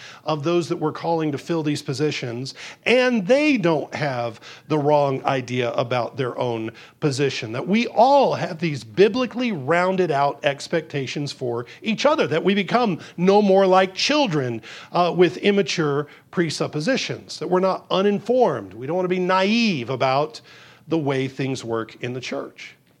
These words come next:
Last week, we looked at Titus one, where Paul lists the qualifications of church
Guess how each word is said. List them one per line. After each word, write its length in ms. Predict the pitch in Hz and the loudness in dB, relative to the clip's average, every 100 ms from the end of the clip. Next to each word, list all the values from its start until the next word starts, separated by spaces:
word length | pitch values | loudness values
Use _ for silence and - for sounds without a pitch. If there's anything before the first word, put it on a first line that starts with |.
| - | -4
Last 320 | 190 247 233 220 | 2 4 4 0
week, 180 | 233 | 0
we 100 | 202 | 2
looked 220 | 185 185 185 | 2 2 -2
at 80 | |
Titus 360 | - 196 170 156 | -2 0 0 -2
one, 440 | 165 220 160 151 160 - - | 2 2 2 -2 -6 -12 -4
where 120 | 156 165 | 0 0
Paul 480 | - 208 175 151 | 2 2 4 4
lists 260 | 190 214 - | 4 2 0
the 120 | 190 | -6
qualifications 1120 | - 175 165 156 151 - 156 135 139 127 123 | -2 0 0 -2 -4 -2 -2 -2 -4 -6 -6
of 440 | - 135 127 123 - - - | -4 -2 -2 -6 -14 -20 -8
church 480 | - 160 143 - | -2 -2 -2 -8